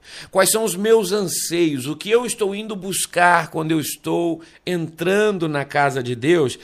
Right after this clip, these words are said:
E na casa de Deus, Asaf, ele vai ver algumas coisas que são importantes para que eu e você também enxergue nesse tempo, para que alguns, é, é, pseudo-evangelhos não venham tomar o nosso coração,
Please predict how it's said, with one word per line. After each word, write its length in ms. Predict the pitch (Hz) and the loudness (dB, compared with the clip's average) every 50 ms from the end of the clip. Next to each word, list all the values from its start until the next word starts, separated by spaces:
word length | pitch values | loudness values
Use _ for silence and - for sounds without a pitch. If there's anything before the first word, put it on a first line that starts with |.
| - - - - - | -16 -18 -14 -8 -4
E 80 | 160 | 0
na 120 | 170 190 190 | 2 2 2
casa 300 | - 226 254 247 214 208 | 4 4 2 4 2 0
de 120 | 180 185 | -2 0
Deus, 220 | 160 185 196 180 185 | -2 0 -2 -2 -2
Asaf, 360 | 175 151 175 175 180 - 185 | -4 -2 -2 -4 -4 -4 -6
ele 120 | 170 180 | -8 -6
vai 180 | 160 175 165 151 | -4 -4 -4 -4
ver 200 | 143 170 180 175 | -4 -4 -2 -2
algumas 480 | 170 160 147 139 165 180 175 160 - | -2 -4 -4 -8 -12 -10 -10 -10 -10
coisas 380 | - - 175 180 160 147 139 143 | -8 -6 -4 -4 -4 -6 -8 -12
que 140 | - 156 151 | -12 -10 -10
são 280 | - - 170 170 175 | -6 -6 -4 -4 -4
importantes 960 | 180 180 170 165 170 175 156 143 147 - 165 170 180 180 160 - 139 123 - - - - _ - | -4 -4 -6 -4 -4 -4 -4 -4 -4 -6 -4 -4 -2 -4 -4 -6 -10 -12 -12 -14 -16 -20 _ -12
para 140 | - 110 | -12 -12
que 160 | - - 120 147 | -10 -8 -2 0
eu 120 | 185 202 | 2 2
e 20 | |
você 340 | 202 180 185 165 - 180 165 | 2 0 -4 -6 -4 -6 -6
também 320 | 160 - 151 151 160 160 151 | -4 -4 -4 -4 -4 -6 -6
enxergue 400 | - - 156 151 147 131 135 135 | -6 -4 -2 -2 -2 -2 -4 -6
nesse 240 | 127 113 - 120 | -8 -8 -8 -10
tempo, 480 | - - 139 156 175 175 - - 113 104 - - - - - - | -8 -4 0 0 0 0 -2 -4 -10 -12 -14 -16 -20 -16 -8 -4
para 160 | 139 147 147 | -2 -2 0
que 80 | - | 0
alguns, 580 | 160 147 143 131 156 190 190 185 170 - - - - - _ - | 0 0 0 0 -2 -2 -2 -2 -4 -4 -6 -10 -12 -20 _ -6
é, 280 | 127 156 156 - 139 160 | -4 -2 -2 -2 -2 -4
é, 40 | |
pseudo-evangelhos 1400 | 156 160 208 202 - - - - 214 226 226 214 185 160 180 175 151 151 160 151 143 127 147 165 175 170 170 160 135 | -4 -4 -6 -6 -4 -4 -2 4 6 6 6 6 6 2 0 0 0 -2 -2 -4 -2 -2 0 0 0 0 -2 -4 -6
não 140 | 151 156 151 | -6 -6 -6
venham 180 | 147 165 165 - | -6 -8 -8 -8
tomar 360 | 160 156 147 151 160 165 151 | -8 -6 -6 -4 -4 -4 -4
o 60 | 147 | -4
nosso 340 | 147 143 151 151 143 - - | -2 -2 -2 -2 -2 -4 -4
coração, 680 | 156 151 143 131 - - - - 143 143 131 107 - | -4 -2 -2 -4 -4 -6 -6 -4 -4 -4 -4 -6 -8